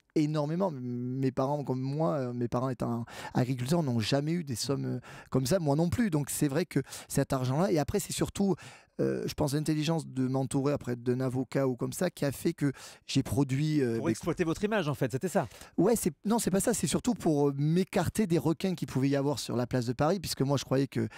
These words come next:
Speaker 1: les requins, c'était les gens autour de moi qui voulaient faire du business sur une image, tout ça, et en fin de compte, certains de, de, de ces requins étaient plutôt autour de, de moi, étaient plutôt des amis qui, euh,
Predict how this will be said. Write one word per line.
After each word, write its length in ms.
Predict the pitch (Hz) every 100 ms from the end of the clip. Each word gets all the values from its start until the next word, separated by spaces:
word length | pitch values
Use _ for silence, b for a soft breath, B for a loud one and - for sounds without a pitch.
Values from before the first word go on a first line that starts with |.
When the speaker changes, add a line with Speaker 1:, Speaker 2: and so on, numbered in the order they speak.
| B -
Speaker 1:
les 120 | 135
requins, 380 | 123 131 147 143
c'était 320 | 127 113 131
les 140 | 127 120
gens 320 | 135 143 143
autour 260 | 127 - 127
de 80 | 127
moi 240 | 135 139
qui 120 | -
voulaient 140 | 120 120
faire 160 | 127
du 120 | 123 127
business 300 | 127 143 135
sur 180 | - 117
une 140 | 123
image, 360 | 139 143 139 113 B B -
tout 100 | 127
ça, 220 | 185 190
et 60 |
en 40 | 156
fin 160 | -
de 120 | 143 135
compte, 240 | 156 156 120 B B B
certains 480 | - - 123 - 143
de, 360 | 135 117 117 - B B _
de, 320 | - 127 120 120
de 120 | 123
ces 140 | 113 127
requins 320 | 127 151 156
étaient 160 | 135
plutôt 400 | 117 - 139 143
autour 380 | 151 139 147 123
de, 500 | 120 120 110 110 110 107
de 100 | 113
moi, 260 | 127 151
étaient 140 | 135 113
plutôt 400 | - 127 139 135
des 260 | 120 113
amis 260 | 120 135 143
qui, 280 | - 110
euh, 120 | 104